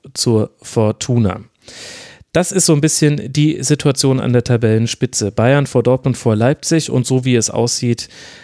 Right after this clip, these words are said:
hat, äh, sich der F C Bayern wieder die siebte Meisterschaft sichern können in Folge. Schauen wir jetzt mal auf die Situation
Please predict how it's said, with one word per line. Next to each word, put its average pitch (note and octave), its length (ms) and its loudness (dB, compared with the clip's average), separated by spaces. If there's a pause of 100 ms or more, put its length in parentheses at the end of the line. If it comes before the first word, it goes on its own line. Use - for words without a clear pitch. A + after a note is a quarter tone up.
(220)
hat, - 280 -4
äh, - 280 -8
sich - 300 -6
der A2+ 140 0
F - 120 -10
C A#2 100 -4
Bayern A2+ 380 0
wieder E3+ 460 2
die - 500 -4
siebte D3+ 560 0
Meisterschaft C3+ 640 0 (100)
sichern A#2+ 680 -2
können C#3+ 440 0
in B2+ 320 0
Folge. D#3 600 0
Schauen D#3 360 0
wir D#3 100 2
jetzt C#3+ 240 0
mal C#3 240 0
auf - 160 -4
die C#3 100 -4
Situation C3+ 680 -2